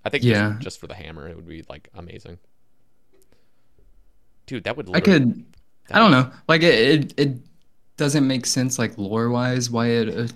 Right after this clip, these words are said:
Speaker 2: why it, uh, has this association with the Dragon Warhammer, but gameplay-wise, it would be super
Speaker 1: Actually,
Speaker 2: comfortable.
Speaker 1: it could. You know those motherfuckers with the, uh, Darth Maul Warhammers,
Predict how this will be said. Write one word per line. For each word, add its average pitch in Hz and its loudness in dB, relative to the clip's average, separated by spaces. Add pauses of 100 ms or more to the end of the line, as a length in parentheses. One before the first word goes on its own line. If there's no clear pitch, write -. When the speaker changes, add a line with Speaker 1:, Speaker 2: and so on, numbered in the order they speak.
Speaker 2:
why 117 -6
it, 117 0
uh, 117 -2
has 117 -4
this 120 -4
association 120 2
with 117 2
the 117 -2
Dragon 110 0
Warhammer, 127 0
but 101 -4 (280)
gameplay-wise, 101 2
it 104 -4
would 98 -4
be 98 -8
super 117 2
Speaker 1:
Actually, 180 -4
Speaker 2:
comfortable. 113 -10 (140)
Speaker 1:
it - -2
could. 95 -2 (260)
You 113 -6
know 120 4
those 151 0
motherfuckers 127 -2
with 117 -8
the, 104 -4
uh, 95 -2 (520)
Darth 104 0
Maul 98 -2
Warhammers, 123 -4